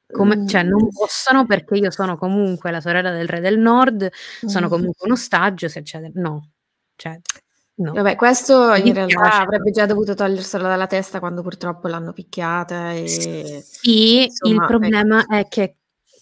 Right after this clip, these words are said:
Speaker 1: mm, nonostante, eh, sia stata umiliata, eccetera, c'è quel, ehm, antico orgoglio della,
Speaker 2: Sì,
Speaker 1: della, della casata che non
Speaker 2: Stark,
Speaker 1: muore
Speaker 2: eh,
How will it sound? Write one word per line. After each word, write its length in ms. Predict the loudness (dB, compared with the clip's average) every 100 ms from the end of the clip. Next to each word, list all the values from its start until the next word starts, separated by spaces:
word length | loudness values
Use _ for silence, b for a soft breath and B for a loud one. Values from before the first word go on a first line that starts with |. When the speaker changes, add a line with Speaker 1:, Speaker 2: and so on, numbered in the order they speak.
| -6
Speaker 1:
mm, 220 | -2 0 0
nonostante, 1000 | -2 -6 -8 -6 -6 -6 -4 -4 -4 -6 b b b -18 -18 -4
eh, 640 | 0 2 2 -2 -2 -4
sia 140 | -2 -4
stata 220 | -2 -2
umiliata, 420 | 2 4 4 2
eccetera, 480 | -2 -4 -2 -2 -2
c'è 320 | -4 -4 -6 -8
quel, 440 | -6 -4 -2 -4
ehm, 320 | -4 -6 -8 -12 _ _ _ -10 -2
antico 520 | 0 0 0 0 0
orgoglio 680 | 0 0 0 0 0 -2 -2
della, 340 | -4 -4 -6 -6
Speaker 2:
Sì, 80 | -4
Speaker 1:
della, 300 | -4 -4 -6
della 360 | -10 -10 -8
casata 480 | -6 0 2 2 2
che 100 | -2
non 200 | -2 -2
Speaker 2:
Stark, 100 | -2
Speaker 1:
muore 160 | 0
Speaker 2:
eh, 40 | 0